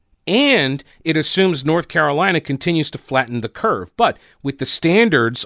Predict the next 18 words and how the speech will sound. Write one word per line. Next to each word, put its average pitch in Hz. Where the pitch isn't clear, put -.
on 131
reopening 139
continuing 180
to 156
evolve, 131
shall 147
we 151
say, 156
expect -
the 147
reopen 156
movement 147
to 139
grow 170
and 131
for 135
more 127
protesters 160